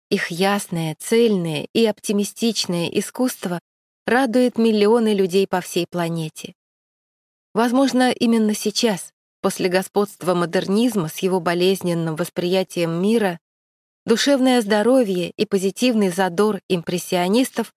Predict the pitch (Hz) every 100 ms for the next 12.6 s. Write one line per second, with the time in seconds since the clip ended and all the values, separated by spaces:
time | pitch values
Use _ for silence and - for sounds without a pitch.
0 | _ - 220 208 - 226 - 185 180 -
1 | 208 190 190 160 151 _ _ _ _ _
2 | _ _ _ _ _ - 262 262 - 262
3 | 233 185 233 254 - 180 175 185 185 220
4 | 240 202 175 175 196 208 202 180 180 -
5 | 180 185 180 160 160 - 175 160 175 190
6 | 226 - 170 - 175 180 185 196 - 185
7 | 175 185 - 175 160 - 170 185 175 170
8 | - 170 - 185 156 175 - 175 170 160
9 | - _ _ _ _ _ _ _ 233 196
10 | 208 240 269 240 226 214 226 226 220 190
11 | 208 185 185 190 - 180 - 175 180 180
12 | 196 180 160 - 151